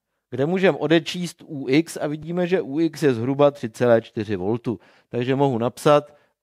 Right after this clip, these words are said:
U X rovná se tři celé čtyři voltu. A stejně tak mohu odečíst I X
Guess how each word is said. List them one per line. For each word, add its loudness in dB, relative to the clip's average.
U -12
X -2
rovná 0
se -4
tři -14
celé 0
čtyři -10
voltu. -10
A -4
stejně 2
tak 6
mohu 4
odečíst 0
I -14
X -8